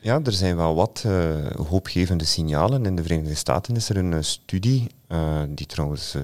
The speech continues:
heel recent in de New England Journal of Medicine gepubliceerd is, ehm, waar blijkt dat als je vroeg genoeg met dat plasma uw patiënt behandelt, lees wanneer de patiënt nog niet aan een ernstige longinfectie, dus een ernstige pneumonie,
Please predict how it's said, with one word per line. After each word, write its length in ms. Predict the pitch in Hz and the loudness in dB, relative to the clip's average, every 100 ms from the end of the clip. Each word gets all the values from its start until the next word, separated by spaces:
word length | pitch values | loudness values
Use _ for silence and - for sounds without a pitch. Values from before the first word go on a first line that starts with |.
| 71 | -6
heel 180 | 71 90 | 0 2
recent 440 | 85 - 78 80 | 2 0 -2 -2
in 120 | 80 | -4
de 60 | 76 | -2
New 100 | 78 | -2
England 260 | 78 73 71 | 0 -2 -2
Journal 220 | 85 107 | -2 -2
of 100 | 107 | 0
Medicine 340 | 117 113 117 | 0 2 0
gepubliceerd 640 | 110 113 107 107 110 113 117 | 0 0 0 0 0 0 -2
is, 140 | 113 - - - - - | -4 -10 -20 -20 -20 -12
ehm, 300 | - 90 85 - | 0 2 2 0
waar 360 | 90 80 85 85 | -4 0 2 2
blijkt 300 | 78 82 - | 0 0 0
dat 180 | - - | -4 -2
als 300 | 82 82 - | -2 0 0
je 280 | 80 67 - - _ - | 0 0 -6 -14 _ -10
vroeg 260 | - 117 - | -2 -2 0
genoeg 520 | 85 87 151 - - _ _ | 0 2 2 0 -14 _ _
met 180 | 85 82 | -8 -6
dat 220 | 73 - | -6 -6
plasma 480 | - 73 85 76 71 - _ _ _ - | -4 -2 0 0 -2 -8 _ _ _ -8
uw 100 | 87 | -4
patiënt 460 | 80 78 80 71 | -2 -2 -2 -2
behandelt, 520 | - 69 78 113 113 - _ | -4 -2 0 0 -4 -8 _
lees 440 | 82 82 85 - - | -2 0 2 0 -2
wanneer 260 | 82 82 | -2 -2
de 80 | 78 | -2
patiënt 440 | 78 76 82 78 - | -4 -4 -4 -4 -4
nog 280 | 82 82 | -4 -4
niet 380 | 85 104 131 - - | -4 -4 -4 -6 -8
aan 120 | 78 | -4
een 140 | 76 | -4
ernstige 500 | 73 80 80 76 73 | -2 -6 -6 -8 -6
longinfectie, 1300 | 73 76 98 - - 85 90 - - 95 - 107 - 98 | -2 0 0 -2 -6 -4 -4 -6 -6 -6 -4 -6 -6 -6
dus 120 | 80 | -4
een 120 | 78 | -4
ernstige 320 | 80 82 80 | -6 -6 -8
pneumonie, 580 | 80 85 80 76 87 117 | -4 -4 -2 0 0 0